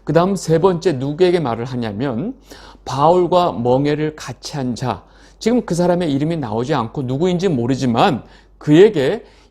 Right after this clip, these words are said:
이 두 여인들을 돕고 글레멘도와 그 외에 나의 동역자들을 도우라라고 지금 당부하고 있습니다. 이렇게 세 사람에 대해서 지금 당부를 하고 있는 것이 이 절, 삼 절의 말씀인데,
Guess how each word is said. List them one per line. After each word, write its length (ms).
이 420
두 320
여인들을 600
돕고 560
글레멘도와 880
그 260
외에 320
나의 440
동역자들을 800
도우라라고 1080
지금 260
당부하고 500
있습니다. 540
이렇게 300
세 360
사람에 460
대해서 300
지금 280
당부를 400
하고 180
있는 220
것이 400
이 180
절, 240
삼 240
절의 200
말씀인데, 880